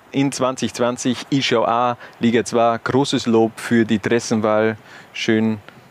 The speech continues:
mit einem ironischen Unterton. Ja, was ist da eigentlich passiert? Du kannst ja nicht rote und orange Trikots auflaufen lassen.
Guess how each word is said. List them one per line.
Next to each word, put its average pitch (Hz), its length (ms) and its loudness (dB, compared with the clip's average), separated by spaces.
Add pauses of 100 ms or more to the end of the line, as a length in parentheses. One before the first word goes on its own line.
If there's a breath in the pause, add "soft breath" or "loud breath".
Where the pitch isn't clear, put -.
(100)
mit 107 340 -4
einem 107 320 0
ironischen 107 640 -2
Unterton. 127 580 2
Ja, 117 320 0
was 110 220 -2
ist 123 160 -4
da 123 40 2
eigentlich 117 220 -2
passiert? 120 420 0
Du 117 80 0
kannst 120 280 -2
ja 123 40 2
nicht 101 300 -2
rote 131 420 2
und 113 160 -2
orange 117 480 0
Trikots 113 420 -2
auflaufen 101 540 0
lassen. 95 360 -8